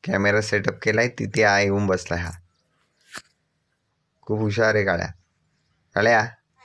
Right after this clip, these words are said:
बघा मित्रांनो, मी तुम्हाला बोललो होतो ना, हा एकांतात असला ना की किती सुंदर बोलतो बघा. आता आम्ही लपून शूटिंग करतोय आणि हा सावलीखाली बसलाय,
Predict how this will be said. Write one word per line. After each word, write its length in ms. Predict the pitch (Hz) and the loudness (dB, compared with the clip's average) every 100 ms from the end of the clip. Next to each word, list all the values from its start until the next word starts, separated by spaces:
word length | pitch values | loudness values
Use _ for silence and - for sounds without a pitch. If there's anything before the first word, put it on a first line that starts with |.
| _ - - _ _ _ _ _ 320 320 294 _ _ _ _ _ _ _ _ _ _ _ _ _ _ _ _ - | _ -20 -20 _ _ _ _ _ -20 -20 -20 _ _ _ _ _ _ _ _ _ _ _ _ _ _ _ _ -8
बघा 180 | 92 107 | -2 0
मित्रांनो, 420 | 101 101 104 104 | 0 0 0 0
मी 100 | 101 | 0
तुम्हाला 240 | 104 101 | 0 0
बोललो 280 | 98 98 107 | 0 0 0
होतो 180 | 107 113 | 0 -2
ना, 140 | 123 - - - - | -4 -6 -16 -20 -8
हा 140 | 98 | -6
एकांतात 640 | - 101 - 107 110 104 | -2 -4 -2 -2 -2 -4
असला 280 | - - 113 | -6 -2 0
ना 100 | 120 | 0
की 160 | 123 117 | -4 -6
किती 260 | 117 - | -6 -6
सुंदर 460 | - 117 117 110 107 | -4 -2 -2 0 0
बोलतो 300 | 104 98 98 | -2 -4 -4
बघा. 160 | 95 92 _ _ _ _ _ _ _ - - | -6 -8 _ _ _ _ _ _ _ -10 -4
आता 320 | 95 - 107 | -4 -2 0
आम्ही 280 | 110 113 110 | 0 0 0
लपून 300 | 104 - 123 | 0 0 -2
शूटिंग 400 | - 107 - 107 | -2 -4 -2 0
करतोय 400 | 107 98 110 147 - _ _ _ - | 0 0 -2 -2 -6 _ _ _ -4
आणि 220 | 101 107 | -2 0
हा 160 | 110 | -2
सावलीखाली 600 | 113 101 101 104 - 101 107 | 0 2 2 0 -2 -2 0
बसलाय, 420 | 101 - 85 | -2 -2 -4